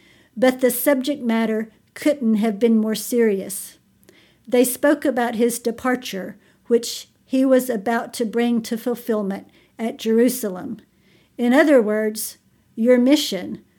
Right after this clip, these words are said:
should you choose to accept it. Can you imagine the pressure,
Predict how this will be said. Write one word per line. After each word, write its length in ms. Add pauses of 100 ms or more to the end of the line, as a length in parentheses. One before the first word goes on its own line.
(120)
should 280
you 140
choose 440
to 180
accept 500
it. 320 (840)
Can 180
you 160
imagine 520
the 80
pressure, 640